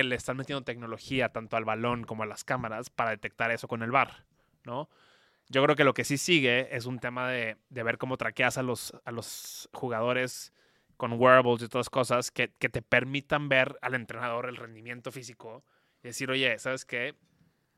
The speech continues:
Speaker 2: Morris ya no puede más, cámbialo por el Dani o viceversa". Y entonces yo creo que entre más datos estemos generando y procesando, tanto en vivo como previo a los partidos,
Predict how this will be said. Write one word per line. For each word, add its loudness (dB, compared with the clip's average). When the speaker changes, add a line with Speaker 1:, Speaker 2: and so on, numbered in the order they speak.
Speaker 2:
Morris 2
ya 6
no -2
puede 2
más, -2
cámbialo -6
por -8
el -8
Dani -2
o -8
viceversa". -10
Y -10
entonces -4
yo 4
creo 4
que 4
entre -2
más 4
datos 2
estemos -8
generando -2
y -14
procesando, -8
tanto 2
en -2
vivo 6
como -8
previo 4
a 4
los 0
partidos, -8